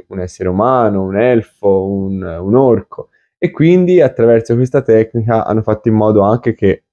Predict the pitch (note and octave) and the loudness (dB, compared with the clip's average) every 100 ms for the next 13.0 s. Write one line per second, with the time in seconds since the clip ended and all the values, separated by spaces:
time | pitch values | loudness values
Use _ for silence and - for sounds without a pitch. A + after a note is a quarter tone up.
0 | - G2+ - B2 A#2+ C#3+ B2+ F#2+ F#2+ G2+ | -6 -6 -2 -2 0 0 2 2 0 -2
1 | G#2+ A#2+ _ _ _ - - - - A2+ | -4 -4 _ _ _ -16 -16 -8 -2 -2
2 | - G#2+ G#2+ A2 G2+ - A2 G#2 G2 - | 0 2 2 2 -2 0 2 2 0 0
3 | D#3+ D#3 - E3+ D#3+ - B2 A2 A2 A2 | 0 0 -2 2 2 0 0 2 2 0
4 | A#2 B2 A#2+ A2 G2+ G#2 G#2+ A#2 A2 D3 | 2 2 2 0 -2 -4 -4 -4 -4 0
5 | B2 B2+ D3+ B2 F#2+ F#2+ - A2+ A2 - | 0 2 0 2 2 0 -2 -2 -2 -2
6 | B2 - C3+ A#2 A2 B2+ G#2+ G2 G#2 G#2 | -8 -2 -2 0 0 2 2 0 0 0
7 | A2 A#2 A2+ A2 G#2 F#2 A#2 A#2 G#2 G2+ | 0 -2 -2 2 2 2 2 4 2 -2
8 | G2+ G2 G2 G2+ - D#3+ - G2+ F#2+ G#2+ | -6 -6 -6 -6 0 0 2 0 0 2
9 | A2+ G3 _ _ _ C3 B2+ F3 D3+ C#3 | 2 0 _ _ _ 0 2 2 2 4
10 | F3 E3+ C#3+ C3+ C3+ - B2+ D#3+ C#3+ A#2 | 4 4 2 0 -2 -6 -4 -2 0 -2
11 | G#2+ B2+ - A#2 A2 A2+ G#2+ A2+ A2+ A2 | 0 0 0 -6 -4 -4 -2 0 0 -2
12 | - A2 A#2+ B2 A#2+ G2+ G2 F#2+ G#2 G2 | -2 2 4 2 -2 -6 -6 0 0 0